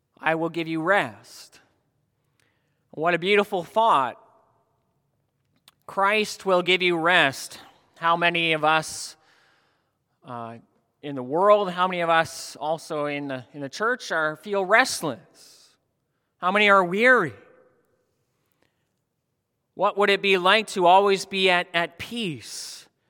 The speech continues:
never have a troubled mind? Well, it's not always easy to experience those things in this broken world, but we see something of Christ bringing rest to weary souls in Matthew twelve.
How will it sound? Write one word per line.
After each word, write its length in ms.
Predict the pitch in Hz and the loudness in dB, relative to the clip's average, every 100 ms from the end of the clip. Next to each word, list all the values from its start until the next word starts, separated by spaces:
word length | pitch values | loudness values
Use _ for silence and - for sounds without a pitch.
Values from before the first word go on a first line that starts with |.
| _ _ - | _ _ -6
never 220 | 165 175 | -4 0
have 160 | 180 | 0
a 60 | 160 | 0
troubled 400 | - 196 170 156 | -4 -4 -2 -2
mind? 340 | 147 165 135 104 95 _ 135 _ _ _ _ _ _ _ _ _ _ _ _ _ _ _ _ _ | -2 -2 -4 -8 -20 _ _ _ _ _ _ _ _ _ _ _ _ _ _ _ _ _ _ _
Well, 80 | 151 | -20
it's 140 | - | -8
not 160 | 175 175 | 2 4
always 320 | 170 165 151 | 4 2 0
easy 240 | 180 180 180 | -6 -6 -8
to 140 | 185 | -8
experience 560 | 160 - 196 190 185 - | -8 -4 0 2 0 -4
those 220 | 165 - | -6 -4
things 320 | 202 196 185 | -4 -4 -4
in 160 | 175 170 | -6 -4
this 440 | 156 - - - _ _ _ | -6 -8 -14 -18 _ _ _
broken 420 | 156 151 - 147 | -2 -2 -2 -6
world, 480 | 135 147 175 277 262 - _ _ _ _ _ _ _ _ _ _ _ | 0 4 6 4 0 -12 _ _ _ _ _ _ _ _ _ _ _
but 140 | 175 | 0
we 160 | 196 214 | 2 2
see 300 | - 285 302 | 0 -6 -4
something 520 | - 294 277 247 247 | -4 -2 -2 -2 -2
of 120 | 220 | -6
Christ 600 | - - 226 247 240 - | -8 0 0 2 -4 -6
bringing 420 | 202 208 196 185 165 | -4 -2 -2 -4 -4
rest 800 | 160 180 214 254 - - - - _ _ _ _ _ - - | 2 4 2 0 -10 -14 -16 -20 _ _ _ _ _ -16 -6
to 180 | 180 | -4
weary 380 | 165 185 220 208 | 0 0 2 -2
souls 560 | 190 - 185 214 240 214 | -2 -2 0 2 2 0
in 160 | 175 | -2
Matthew 420 | 170 170 175 180 160 | 0 0 0 -10 -12
twelve. 440 | - 151 123 | -4 -2 -2